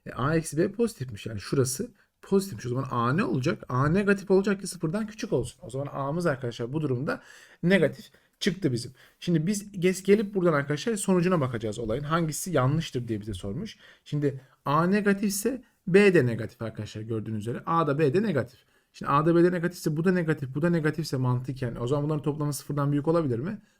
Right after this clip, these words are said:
Olamaz arkadaşlar. O yüzden cevabımız Adana oluyor buradaki soruda da. Hemen gelelim bir sonraki sorumuza. Bir sonraki sorumuz arkadaşlar şu. Diyor ki özel amaçlı üretilmiş bir cetvelde negatif sayılar da içeren çekirdek verilmiştir.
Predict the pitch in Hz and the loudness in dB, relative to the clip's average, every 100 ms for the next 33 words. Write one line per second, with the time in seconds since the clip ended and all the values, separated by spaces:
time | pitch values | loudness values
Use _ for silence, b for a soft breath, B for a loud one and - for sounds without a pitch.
0 | _ - 170 139 110 107 104 110 165 175 | _ -2 0 2 0 -6 -6 -8 -6 -4
1 | 127 120 120 135 92 147 - 147 123 117 | -4 -2 -2 0 0 -4 -6 -4 -2 -2
2 | 175 b b _ 135 117 120 139 127 107 | -4 b b _ -4 0 0 0 -2 -4
3 | - 170 127 110 117 156 196 190 185 202 | -8 -6 -4 -4 -6 -4 -2 0 0 0
4 | 196 - 147 117 - 104 101 151 196 B | 0 0 -2 -4 -6 -6 -4 -8 -10 B
5 | B - 196 208 180 - 180 165 156 143 | B -6 0 2 2 0 -2 0 0 -2
6 | 147 208 185 - 160 - b b b b | -4 -2 -4 -2 -4 -6 b b b b
7 | _ 220 247 185 - 156 202 202 190 - | _ -2 0 -2 0 2 4 2 0 -2
8 | 185 170 170 156 - 175 156 139 143 151 | -4 -2 -2 -4 -2 -2 0 -2 0 -2
9 | 175 175 - 151 135 160 156 185 156 156 | -2 -6 -4 0 0 0 -2 -6 -2 -2
10 | 160 190 170 151 139 123 151 180 175 175 | -2 -4 -6 -6 -4 0 0 0 -4 -8